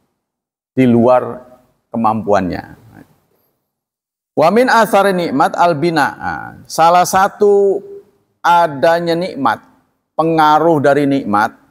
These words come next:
adalah binaul hasan, tempat tinggal yang bagus. Ya, jadi salah satu apa, efek, ya, dampak dari nikmat yang diterima oleh seorang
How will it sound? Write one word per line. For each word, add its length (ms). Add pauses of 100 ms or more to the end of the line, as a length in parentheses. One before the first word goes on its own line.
(100)
adalah 640
binaul 720
hasan, 720
tempat 480
tinggal 320
yang 240
bagus. 720 (1900)
Ya, 160
jadi 560
salah 260
satu 600 (1300)
apa, 480 (640)
efek, 320 (640)
ya, 160
dampak 800
dari 480
nikmat 480
yang 160
diterima 480
oleh 80
seorang 720